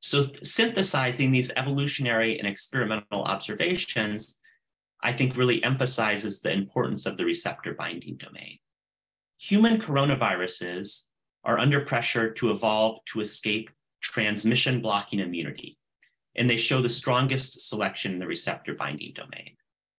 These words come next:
So basically, I think this is the virus's way of saying, "Hey, hey, hey, hey, these receptor binding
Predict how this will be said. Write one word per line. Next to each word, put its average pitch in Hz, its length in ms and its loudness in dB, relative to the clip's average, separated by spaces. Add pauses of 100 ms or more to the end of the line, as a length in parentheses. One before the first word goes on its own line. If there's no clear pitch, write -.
(360)
So - 160 -2
basically, 143 560 2
I 131 80 2
think 160 160 0
this 147 160 2
is 131 120 -2
the 120 100 0
virus's 131 480 2
way 117 180 4
of 110 100 2
saying, 110 280 -2
"Hey, 151 280 0
hey, 135 320 0
hey, 120 360 -2
hey, 104 340 -2 (340)
these 131 200 0
receptor 165 540 2
binding 123 500 0